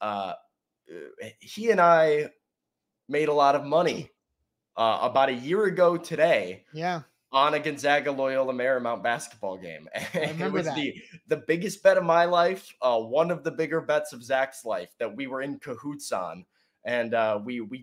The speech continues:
Speaker 1: did cash Gonzaga against Loyola Marymount. But it, it's great. It's actually the, the type of bet that I have the most success on.
Speaker 2: Oh, it's fun.
Speaker 1: It, M L B is always a toss-up of, like, you can pick, I can pick player props well.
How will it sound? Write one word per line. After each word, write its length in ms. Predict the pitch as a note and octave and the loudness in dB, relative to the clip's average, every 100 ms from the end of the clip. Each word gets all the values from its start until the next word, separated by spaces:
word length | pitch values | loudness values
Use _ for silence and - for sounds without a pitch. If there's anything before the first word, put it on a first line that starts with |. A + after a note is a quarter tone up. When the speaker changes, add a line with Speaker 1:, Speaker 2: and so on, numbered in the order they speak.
| A2+ | -4
Speaker 1:
did 280 | D3+ D3+ | -4 -4
cash 520 | - D3 C3 C3 - - | -12 -2 0 0 -4 -12
Gonzaga 840 | C3 A#2 A2 A#2+ B2 G#2 F#2 E2 _ _ _ _ | -12 -8 -4 -2 -4 -6 -10 -14 _ _ _ _
against 420 | - G#2 A2+ A2+ A2 | -14 -6 -6 -6 -6
Loyola 320 | G#2+ G#2 G#2 | -4 -4 -4
Marymount. 520 | A2 G#2 F#2 D#2 D#2 | -4 -4 -6 -12 -6
But 140 | D#3 F3 | 0 0
it, 320 | D#3 G3+ G3+ | 2 0 2
it's 160 | F#3 F3+ | -2 -2
great. 320 | - E3 A2 | 0 2 2
It's 180 | B2 F3 | -2 0
actually 420 | F#3 F#3 F3 D3+ | 0 0 -6 -6
the, 300 | C3 A#2+ G#2 _ G#2 | -8 -10 -12 _ -12
the 280 | B2+ A2+ G2+ _ | -10 -10 -12 _
type 320 | - E3+ E3+ | 0 0 2
of 180 | D3+ A#2 | -4 -8
bet 300 | A2 G#2+ - A#2 | -2 -2 -2 -4
that 100 | A2 | -2
I 140 | A#2 | 0
have 120 | A2+ | -2
the 60 | G#2+ | -4
most 340 | A2 A#2 - | -4 -6 -8
success 460 | A2 - G#2 F#2+ - | -12 -10 -8 -8 -10
on. 200 | C2+ D2 | -12 -10
Speaker 2:
Oh, 220 | F3 D3 C#3 | -8 -8 -8
it's 100 | - | -4
fun. 140 | D3+ | -2
Speaker 1:
It, 180 | D#3+ - _ _ _ C#3+ | -2 -6 _ _ _ 2
M 140 | F3 | 6
L 120 | F3+ | 6
B 220 | E3 D#3+ | 4 0
is 160 | D#3 C3 | 0 0
always 340 | C3+ C3+ A#2+ | 0 -2 -6
a 60 | A#2 | -10
toss-up 640 | G2+ A#2 A#2 - A#2 A#2 - | -2 0 0 0 -2 -2 -4
of, 160 | G#2 | -6
like, 240 | G2 F#2 - _ _ _ | -4 -8 -10 _ _ _
you 160 | A#2+ E3 | -10 -8
can 120 | G3+ | -8
pick, 200 | E3 G3 | -4 -4
I 100 | - F#3 | -2 -2
can 140 | A3 | -2
pick 220 | G3 - | -6 -10
player 260 | - C#3+ D3 | -2 0 2
props 440 | D3 D#3+ D#3+ - | 0 -2 -2 -4
well. 340 | D#3 D#3+ D#3 | 2 2 2